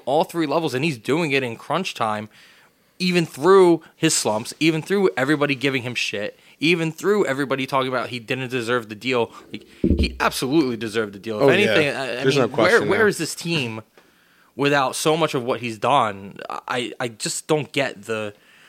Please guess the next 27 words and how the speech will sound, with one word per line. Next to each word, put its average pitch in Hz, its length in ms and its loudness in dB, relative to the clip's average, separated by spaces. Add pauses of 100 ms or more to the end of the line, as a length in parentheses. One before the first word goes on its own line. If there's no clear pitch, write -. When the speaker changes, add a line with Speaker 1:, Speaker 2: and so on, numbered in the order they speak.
(100)
Speaker 1:
criticism 123 580 -2
of 104 140 -8
him 110 160 -8
still. 104 540 -6 (360)
You 135 160 -6
mentioned 170 340 0
Markelle 143 300 0
Fultz, 127 320 0
and, 127 140 -2
and 123 160 -4
we'll 117 120 -2
get 143 240 0
to 131 100 -8
that, 107 260 -4
but 110 240 -4
I 127 140 -2
think 156 220 0
you 139 80 -8
did 160 160 2
make 143 160 0
a 123 60 -4
great 117 240 0
point 110 180 -4
with 107 120 -10
Covington. 113 520 -4
Like, 110 140 -8
yeah, 123 500 -2